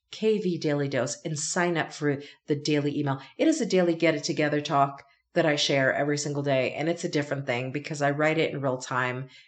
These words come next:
and I'm learning things. So as I learn things, I share them. But if you would like a daily dose of inspiration, go to tinyurl dot com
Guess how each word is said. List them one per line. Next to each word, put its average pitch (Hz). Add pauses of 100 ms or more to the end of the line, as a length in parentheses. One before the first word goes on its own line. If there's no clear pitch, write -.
(180)
and 160
I'm 180
learning 131
things. 120
So 147
as 143
I 143
learn 143
things, 131
I 123
share 135
them. 110 (380)
But 170
if 160
you 185
would 175
like 139
a 147
daily 139
dose 139
of 135
inspiration, 131 (380)
go 170
to 170
tinyurl 147
dot 135
com 135